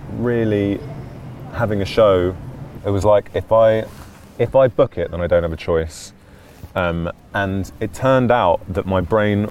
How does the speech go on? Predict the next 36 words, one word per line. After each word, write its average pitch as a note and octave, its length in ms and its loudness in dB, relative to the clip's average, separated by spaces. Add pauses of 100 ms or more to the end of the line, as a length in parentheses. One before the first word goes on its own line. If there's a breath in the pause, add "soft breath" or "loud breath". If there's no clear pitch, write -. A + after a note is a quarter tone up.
wasn't, G2+ 600 -2 (160)
uh, G2 280 0 (120)
as G2 380 -4
strict - 460 -2
as E2 100 -6
that, E2+ 320 0
and F2 180 -4
it, - 140 -8 (180)
I G2 200 4
arrived G#2 340 4
at G#2+ 60 -6
the - 60 -4
Fringe G2 280 0
and - 120 2
I F2+ 200 2
had - 180 -2
<laughs> - 0 -
ten F#2 200 -2
minutes F2+ 240 -2
of F2+ 80 -2
material. - 580 -2
<laughs> - 20 -14
I - 840 -4
was G#2 240 2
like, G2+ 260 4 (180)
"Right, A2 320 4
I've, D#2 200 -6
I've - 160 0
sorted G#2 240 -4
it G2+ 40 -2
out." A2 280 -2
But B2 240 6 (240 loud breath)
what B2 240 2
hap-, - 340 -6
I B2 140 2
went A2+ 440 2